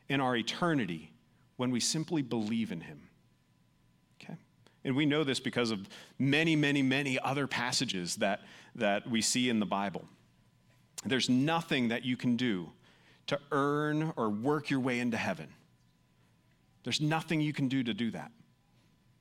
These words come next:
But after we believe, there's nothing that can take that forgiveness away from you. That's so important to understand. There's nothing that can take that away from you. And it's an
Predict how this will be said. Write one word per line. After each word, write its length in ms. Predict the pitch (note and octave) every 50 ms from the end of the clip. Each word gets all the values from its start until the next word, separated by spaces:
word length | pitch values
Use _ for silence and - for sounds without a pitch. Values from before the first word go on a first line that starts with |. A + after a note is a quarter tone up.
| _ _ -
But 140 | - C#3 - - - - - _ - -
after 640 | - D3+ F3+ G#3 G#3 - - G#3+ G3 G3 G#3 G3+ F#3+ F#3+ - - - -
we 140 | - D3+ E3+
believe, 640 | C#3+ D3+ D3+ C#3+ D#3+ F3+ C3 F#2+ - - - - - - _ _ _ _ _ _ _ _ _ _ _ _ _ _ _ _ _ _ _ _ _ _ _ _ _ _ _ _ -
there's 180 | C#3+ C3 - C#3
nothing 340 | D3+ F#3 F3+ - G3+ E3+
that 140 | D#3+ D#3+ D3+
can 140 | - E3 D3
take 200 | - D3+ D#3 -
that 140 | - D3 B2+
forgiveness 480 | - D3+ C3 A2+ C3 A#2+ B2+ A#2+ A2 -
away 220 | A#2 G2 G#2+ G#2+
from 240 | F#2 - - F2 E2
you. 120 | D2+ C#2+ - - - - - - - - - - - - - -
That's 160 | - C3 - -
so 480 | - - - - C4 G3 F3+ F#3 F3
important 520 | D#3 D3 C#3+ - C#3+ C3 C3 G2 F#2+ F2+ - - _ _ _ _ _ _ _ _ _ _ -
to 120 | - D3+
understand. 560 | C#3 B2+ A#2+ A2+ A2 - - A2+ F#2 E2+ D#2 - - - - _ -
There's 180 | - C3 A2 A#2
nothing 480 | D3 D#3 E3 E3+ D#3+ - - F3 D#3
that 180 | D3 C#3+ C#3+ -
can 240 | - C#3 B2+ A2+ - - - - - -
take 260 | - D3+ D3+ D3 -
that 200 | E3 C#3+ C#3 C#3+
away 180 | C#3 B2+ A#2
from 220 | G#2+ - - G#2 F2+
you. 120 | E2+ D#2+ - - - - - - - - - - - - -
And 100 | D3 D3
it's 220 | D3 D3 - - - - - - -
an 140 | C#3 D3